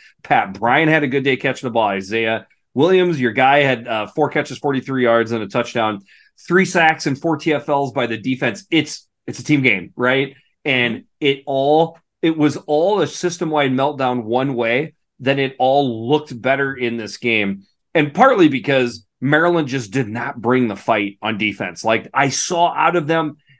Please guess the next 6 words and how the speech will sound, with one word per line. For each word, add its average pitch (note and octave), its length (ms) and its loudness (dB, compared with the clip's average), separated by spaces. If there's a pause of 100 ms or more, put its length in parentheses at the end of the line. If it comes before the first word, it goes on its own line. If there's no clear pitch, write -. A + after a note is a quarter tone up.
(140)
not F3+ 260 2
only B3+ 240 2
the D3+ 140 -2
first F#3 460 -4
five D3 380 0
wins, A#2+ 500 -4